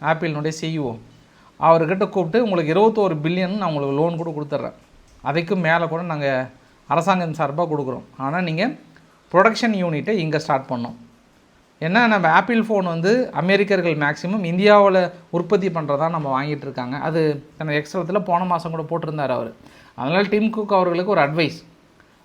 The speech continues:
மேக்ஸிமம் நீங்க இங்கேயே ப்ரொடக்ஷன் பண்றதுன்னா பாருங்க. அப்படி இல்லையா, மக்கள் இருபத்தஞ்சு பர்சன்ட் வரி கொடுத்துட்டு வாங்கிக்கிட்டு எனக்கு ஒண்ணும் பிரச்சனை இல்லைன்றாரு.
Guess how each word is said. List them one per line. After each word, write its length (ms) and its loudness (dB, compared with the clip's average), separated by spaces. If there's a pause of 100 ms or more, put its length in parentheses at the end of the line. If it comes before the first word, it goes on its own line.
(120)
மேக்ஸிமம் 500 0
நீங்க 240 4
இங்கேயே 320 4
ப்ரொடக்ஷன் 440 -2
பண்றதுன்னா 320 0
பாருங்க. 540 4
அப்படி 240 -4
இல்லையா, 640 6 (400)
மக்கள் 380 2
இருபத்தஞ்சு 520 4
பர்சன்ட் 200 -2
வரி 200 4
கொடுத்துட்டு 280 -4
வாங்கிக்கிட்டு 500 -2
எனக்கு 240 -4
ஒண்ணும் 160 -6
பிரச்சனை 420 -6
இல்லைன்றாரு. 320 -6